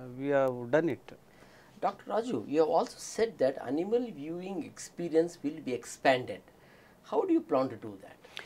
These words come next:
Speaker 1: Yes, uh, the existing safaris, we are finding for the population what we are having with us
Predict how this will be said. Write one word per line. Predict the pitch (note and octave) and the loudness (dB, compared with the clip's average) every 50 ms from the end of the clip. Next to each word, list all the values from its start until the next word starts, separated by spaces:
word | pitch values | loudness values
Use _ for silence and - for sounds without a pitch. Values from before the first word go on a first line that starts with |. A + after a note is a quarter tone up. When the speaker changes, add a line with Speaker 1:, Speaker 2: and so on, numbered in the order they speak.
| - - - - - _ - | -16 -20 -20 -20 -20 _ -6
Speaker 1:
Yes, | E3 D#3+ A3+ G#3 - - - | 6 10 12 12 12 10 8
uh, | D#3 D#3 D#3 D3+ | 8 8 8 8
the | C3+ C#3 D#3+ D#3+ | 6 6 8 8
existing | D3+ D3 D3 E3 G#3+ G#3 - - A#3 G#3 | 8 6 6 2 0 0 2 2 2 2
safaris, | - - D3+ C3+ - - D#3+ D3 B2+ A#2 A2 - - - - - - - - _ _ - - - - _ - - - - - - - - _ - - - _ _ _ - _ _ _ _ - _ _ - | 2 2 2 2 6 10 12 12 12 10 6 0 -4 -8 -8 -8 -12 -16 -20 _ _ -20 -20 -20 -20 _ -20 -20 -20 -20 -20 -20 -20 -20 _ -20 -20 -20 _ _ _ -20 _ _ _ _ -20 _ _ -10
we | - C#3 E3 F#3+ | 0 6 10 12
are | G3+ F#3+ | 12 12
finding | F3 - - D#3 D#3+ D#3+ E3 E3 F3+ F#3 F3 | 12 12 10 10 10 10 8 8 6 6 6
for | - - C#3+ | 4 4 4
the | B2+ C3+ | 4 4
population | C3 - C#3+ D3 C#3+ - D#3+ D#3 D3 - E3 D#3+ D3 | 4 8 8 8 8 8 4 4 4 4 2 0 2
what | B2+ C3 C3+ B2+ B2+ | 6 6 4 4 4
we | C3+ C#3 | 6 6
are | C3+ B2+ | 6 6
having | A2+ A#2 B2 C3+ D3 D#3+ D3+ C3 | 6 4 4 4 4 4 2 0
with | B2 A#2+ - - | -2 -2 2 4
us | C#3 B2+ A2 - - | 4 4 4 2 -4